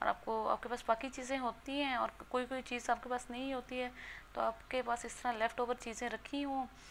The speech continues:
तो आप उससे एक अच्छा खाना तैयार कर सकते हैं। ये मैंने इसमें, अ, तकरीबन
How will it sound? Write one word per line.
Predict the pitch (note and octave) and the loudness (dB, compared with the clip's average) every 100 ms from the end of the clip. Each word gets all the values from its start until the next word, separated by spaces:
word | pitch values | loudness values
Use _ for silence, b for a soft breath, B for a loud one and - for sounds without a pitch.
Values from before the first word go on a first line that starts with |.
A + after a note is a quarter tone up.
| B B - | B B -2
तो | A3+ | -2
आप | G3+ | -2
उससे | G#3+ - A#3 A#3 | -8 -4 -2 -2
एक | G#3+ - | -2 -2
अच्छा | G#3+ - B3 | -2 0 0
खाना | - G#3 A3 C#4+ | 2 2 0 -2
तैयार | B3+ G3+ G3 | 2 2 2
कर | F#3+ | -2
सकते | - F#3+ - - | -4 -8 -8 -8
हैं। | F#3 - B B B B | -8 -8 B B B B
ये | A3+ A#3+ | -4 -2
मैंने | B3 B3 B3 | 0 0 -2
इसमें, | A#3+ B3+ B3 | -4 -4 -4
अ, | B3 - - G#3 G#3 G3+ | -6 -8 -6 -4 -4 -4
तकरीबन | A3 G#3 G3 A3+ A3 G#3+ | -6 -6 -2 -2 -4 -8